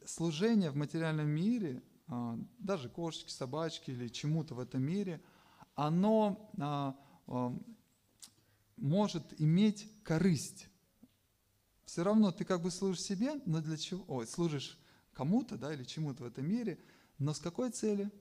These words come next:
Чтобы, да, что-то ис-, ощутить, получить от этого человека, да? И когда человек, например, не даёт то, что я хотел, то, что я ожидал,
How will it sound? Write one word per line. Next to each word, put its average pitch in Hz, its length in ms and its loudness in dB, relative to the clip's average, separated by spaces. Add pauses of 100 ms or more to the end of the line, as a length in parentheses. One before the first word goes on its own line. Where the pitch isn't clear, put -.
(920)
Чтобы, 160 640 -2 (720)
да, 135 280 -4
что-то - 320 -8
ис-, - 220 -12
ощутить, 180 720 -4
получить 180 680 0
от 117 160 -10
этого 123 280 -12
человека, 123 680 -12
да? 170 200 -6 (1080)
И - 120 -8
когда 143 460 -2
человек, 147 520 -2
например, 135 480 -2
не 139 140 2
даёт 127 520 -4
то, 190 80 -12
что - 200 -12
я 226 280 -4 (800)
хотел, 165 400 -8 (320)
то, - 80 -4
что - 160 -6
я 143 100 -2
ожидал, 139 480 -8